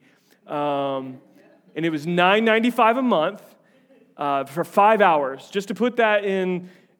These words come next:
in, uh, in terms of today, we spend about twenty-four hours, the average American spends about twenty-four hours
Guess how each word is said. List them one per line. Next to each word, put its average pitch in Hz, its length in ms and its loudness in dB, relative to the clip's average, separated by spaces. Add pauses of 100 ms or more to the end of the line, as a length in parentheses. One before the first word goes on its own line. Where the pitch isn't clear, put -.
in, 170 300 -4
uh, 143 420 -2
in 151 240 -8
terms 185 380 -2
of 170 100 -2
today, 156 680 -2 (200)
we 185 120 -4
spend 180 260 -4
about 165 200 -4
twenty-four 185 420 -2
hours, 156 240 0
the 156 80 -4
average 156 340 -4
American 156 420 -6
spends 147 200 -14
about 143 160 -10
twenty-four 175 440 -8
hours 147 460 -4